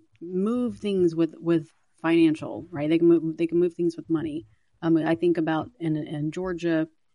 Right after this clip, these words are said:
when, um, the film industry threatened to leave, uh, because of anti-gay, uh, legislation, and the governor was able to get that bill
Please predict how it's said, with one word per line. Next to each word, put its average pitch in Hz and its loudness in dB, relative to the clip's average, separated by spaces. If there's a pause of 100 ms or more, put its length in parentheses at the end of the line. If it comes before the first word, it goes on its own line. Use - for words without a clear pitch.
(420)
when, 160 4
um, 147 -8 (140)
the 156 -2
film 220 -2
industry 180 -2 (360)
threatened 170 -2 (180)
to 175 -6
leave, 180 2 (160)
uh, 160 -8
because 165 -2
of 156 -6
anti-gay, 151 -4 (500)
uh, 160 -6
legislation, 151 -6
and 160 -4
the 151 -2
governor 151 -4 (480)
was 165 -2
able 156 -4
to - -12
get 156 -8
that 131 -6 (280)
bill 143 -10